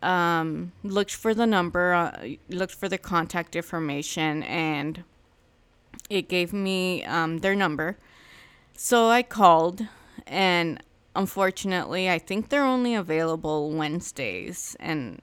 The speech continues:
I think it's from twelve thirty to three thirty. And I called today, Thursday, and they didn't answer, so I left a voicemail. So that has yet to be something I look into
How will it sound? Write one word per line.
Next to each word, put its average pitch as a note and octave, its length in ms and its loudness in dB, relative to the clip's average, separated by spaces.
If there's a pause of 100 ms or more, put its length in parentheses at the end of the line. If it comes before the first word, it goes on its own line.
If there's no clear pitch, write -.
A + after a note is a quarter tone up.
I E3+ 120 -8
think F3 180 -8
it's A3+ 160 -4
from A3 180 -2
twelve E3 280 -4
thirty D#3+ 340 -4
to D3+ 100 -6
three D3+ 300 -8
thirty. G3 540 -2 (680)
And F3 800 0
I F#3 120 0
called G3+ 400 0
today, F#3 500 0
Thursday, E3 1040 -2 (500)
and E3 800 0 (560)
they F#3 400 0
didn't F#3+ 380 0
answer, D#3 560 -2
so - 180 -4
I E3+ 100 4
left D#3 280 -4
a C#3+ 60 -6
voicemail. C#3 760 -6
So F3 340 0
that D3+ 260 -4
has D#3+ 480 -6
yet E3 340 -4
to D3+ 420 -6 (600)
be E3+ 140 0
something D3+ 680 -4
I C#3+ 500 -4
look D#3+ 300 -4
into D#3 680 -4